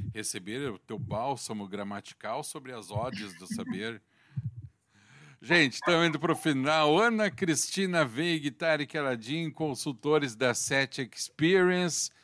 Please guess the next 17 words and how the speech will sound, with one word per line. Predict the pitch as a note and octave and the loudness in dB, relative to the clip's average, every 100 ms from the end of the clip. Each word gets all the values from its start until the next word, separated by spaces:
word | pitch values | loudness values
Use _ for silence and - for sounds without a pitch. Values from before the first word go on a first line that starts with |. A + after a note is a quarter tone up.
| _ _ _ | _ _ _
falando | - F2+ G2 A2 | -8 -4 -2 -2
em | |
como | - C#3 C3 | 0 0 0
protagonizar | B2 B2 A#2+ A2 A#2+ A2+ F#2+ A2+ A#2+ | -4 -2 -2 0 -2 -2 -2 -4 -2
a | A#2 | -2
construção | B2+ A2+ - G#2+ - A#2+ B2 | -4 -10 -10 -10 -4 -4 -4
de | B2 | -6
uma | A#2+ G#2 _ _ | -4 -4 _ _
casa | D3 D3 C3+ A#2 C#3 - | -2 -2 -2 -2 -4 -4
inteligente. | C#3 C3 - D3 B2 G2 C#3 D#3+ | -4 -4 -4 -4 -4 -4 -4 -4
Eu | D3 | -4
quero | - G#3 G#3+ | 0 2 2
saber, | - A#2 G#2 D#3+ D#3+ - - - _ _ - | 0 0 0 2 2 -2 -14 -20 _ _ -2
não | A3 F3+ | 0 2
vou | D3+ F3 | 2 2
dar | D#3+ D#3 | 2 0
spoiler, | B2+ - B2+ B2+ B2+ F#2+ D#2+ D#2+ | -2 -6 0 4 4 4 -2 -14